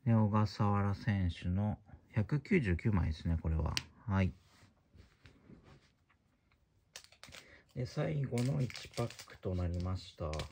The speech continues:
はい。えー、藤浪選手。はい。ささ-、あ、佐々木朗希選手のレギュラーですね。これよかった。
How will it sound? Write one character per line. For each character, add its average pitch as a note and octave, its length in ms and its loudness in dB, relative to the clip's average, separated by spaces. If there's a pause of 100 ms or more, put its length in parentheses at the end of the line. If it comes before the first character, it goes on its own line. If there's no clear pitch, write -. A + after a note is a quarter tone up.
(2250)
は A#2 80 -2
い。 C3 100 -2 (800)
え A2+ 420 2
ー、 - 40 -4
藤 A#2 300 4
浪 D3 300 6
選 A#2 340 4
手。 D#2+ 340 -4 (1300)
は G2 80 2
い。 F#2+ 100 2 (300)
さ - 180 -4
さ-、 - 160 -4
あ、 B2 160 2 (220)
佐 A2+ 180 6
々 C3+ 140 4
木 C#3 240 0
朗 D3 220 4
希 - 120 -10
選 F#2 280 6
手 F#2 160 -2
の E2 260 4 (160)
レ A#2+ 160 2
ギ C#3+ 220 2
ュ - 20 0
ラ E2 220 2
ー - 20 2
で F2 100 0
す - 140 -6
ね。 F2 140 0
こ - 100 -4
れ G2+ 60 2
よ G2+ 80 0
か - 80 -2
っ E2 120 0
た。 - 200 -6